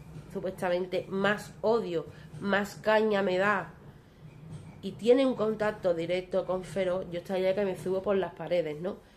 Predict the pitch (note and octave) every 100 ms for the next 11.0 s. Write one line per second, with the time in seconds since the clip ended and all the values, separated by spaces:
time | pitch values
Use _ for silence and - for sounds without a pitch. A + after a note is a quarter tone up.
0 | - - - F#3+ G#3 A3 A3 A3 G#3 G3
1 | F#3 F3+ A#3+ C4 C#4 G#3 F3+ G#3+ G3 D#3+
2 | D3 - - _ _ - F#3 A3 B3+ D4+
3 | C4 - - F#3+ D#3+ D#3+ D#3+ F#3+ F3+ E3+
4 | D3+ C3 C3+ - - - - - G3+ G3+
5 | G3 F#3+ F#3 - D4 - C4 - - -
6 | G3+ G3+ F3+ F3 - F#3+ E3 D#3 C#3+ D#3+
7 | D#3 D#3 - - - - - - - -
8 | - - - - - - - - - -
9 | - - - - - - - A#3 C4 B3+
10 | A#3+ A3+ G#3+ G#3 G3 F#3 F#3 F3+ F#3 C4+